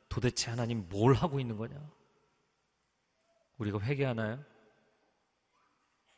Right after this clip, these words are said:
우리도 대적하죠. 여러분, 인생에, 자기 인생이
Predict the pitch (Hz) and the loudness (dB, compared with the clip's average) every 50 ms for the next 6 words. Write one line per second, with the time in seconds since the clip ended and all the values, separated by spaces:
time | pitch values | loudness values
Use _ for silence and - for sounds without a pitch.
0 | _ - 113 107 110 104 113 - - - 95 104 - - - 104 - - 110 113 | _ -8 -6 -6 -2 -4 0 0 0 0 0 -4 -6 -6 -10 -10 -8 -8 -10 -10
1 | 117 120 113 - _ _ _ _ _ _ - - - - _ _ _ _ _ _ | -10 -14 -18 -20 _ _ _ _ _ _ -20 -20 -20 -20 _ _ _ _ _ _
2 | _ _ _ _ - 135 139 139 139 135 127 139 147 147 135 151 147 135 135 131 | _ _ _ _ 2 4 4 4 4 4 2 2 2 2 2 2 2 2 2 2
3 | 135 135 131 123 113 - - - 139 147 156 147 147 147 127 147 151 147 147 147 | 2 2 0 -2 -4 -4 -4 -2 0 2 2 2 2 0 0 0 0 0 2 0
4 | 147 147 139 | 0 0 -2